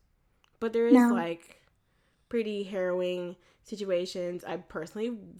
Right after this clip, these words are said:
Speaker 1: do not ever want to see that many lynch people ever again in my life.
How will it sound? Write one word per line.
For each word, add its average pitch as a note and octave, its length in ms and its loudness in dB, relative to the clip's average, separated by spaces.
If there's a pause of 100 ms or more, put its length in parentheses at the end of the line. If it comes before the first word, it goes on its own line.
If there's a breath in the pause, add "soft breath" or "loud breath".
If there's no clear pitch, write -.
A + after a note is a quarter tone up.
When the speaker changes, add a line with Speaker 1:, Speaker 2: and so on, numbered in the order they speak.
Speaker 1:
do F3 120 -12
not E3 180 -8
ever F3+ 140 -10
want G3+ 160 -10
to - 40 -12
see G#3+ 60 -4
that G#3+ 100 -6
many G#3 200 -4
lynch F3+ 460 -6
people A#3 440 -2
ever A#3 260 -2
again F#3+ 460 -4 (1900)
in D#4 320 6
my D4+ 180 6
life. B3+ 680 2